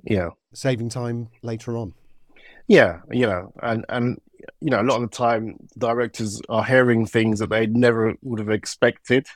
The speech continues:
Speaker 1: <laughs>
Speaker 2: Yeah.
Speaker 1: Different from, from the, the, the tem track, you know, the dreaded tem track. Um, but, you know, I, I, I do try to be, um, as original as,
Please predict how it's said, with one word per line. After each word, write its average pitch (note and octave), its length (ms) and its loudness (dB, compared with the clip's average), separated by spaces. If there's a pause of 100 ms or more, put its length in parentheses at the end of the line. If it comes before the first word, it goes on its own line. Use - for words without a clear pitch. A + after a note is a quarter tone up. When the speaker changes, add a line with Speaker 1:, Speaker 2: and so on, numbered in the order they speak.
(260)
Speaker 1:
<laughs> A3 100 0 (220)
Speaker 2:
Yeah. B2+ 640 -2 (300)
Speaker 1:
Different C3+ 280 0
from, A#2 240 2
from A#2 240 0
the, A2 160 0
the, G#2+ 320 -4
the G#2 80 -6
tem B2 260 0
track, B2 360 2 (120)
you A2+ 60 -4
know, G#2 140 -2
the G2 80 -6
dreaded G#2 280 -4 (100)
tem G#2 220 -2
track. F#2+ 320 -4 (640)
Um, G2+ 320 -6
but, G#2 320 0
you - 120 -10
know, A2 140 -2
I, G2+ 240 -2
I, G2+ 40 -4 (360)
I G#2 180 -2
do A2+ 220 2
try G#2+ 300 0
to - 120 -8
be, F#2+ 380 -2 (360)
um, F#2+ 280 -4
as F#2+ 160 -6
original F#2 500 -4
as, F2 160 -10